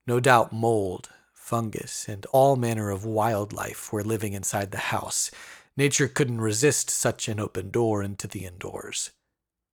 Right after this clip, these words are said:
And then something moved inside. Or, at least, Pearl would have sworn to her grave that something had. And it wasn't small.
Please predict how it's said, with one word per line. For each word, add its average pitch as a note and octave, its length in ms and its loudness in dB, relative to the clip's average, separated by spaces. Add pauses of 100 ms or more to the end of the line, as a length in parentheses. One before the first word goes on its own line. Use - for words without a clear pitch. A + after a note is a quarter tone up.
(200)
And C3 140 0
then A2+ 180 0
something D#3 640 -4
moved A2+ 380 -2
inside. F2 720 -6 (800)
Or, B2 320 2 (760)
at - 80 -10
least, G#2+ 460 -4
Pearl C3 260 2
would D3 80 2
have A2+ 140 0
sworn A#2+ 800 -2
to - 120 -6
her A2 180 -6
grave A2 600 -4
that - 180 -6
something A2 380 -8
had. - 400 -10 (840)
And G#2 80 -8
it F#2 120 -8
wasn't A#2+ 340 0
small. G#2+ 680 -6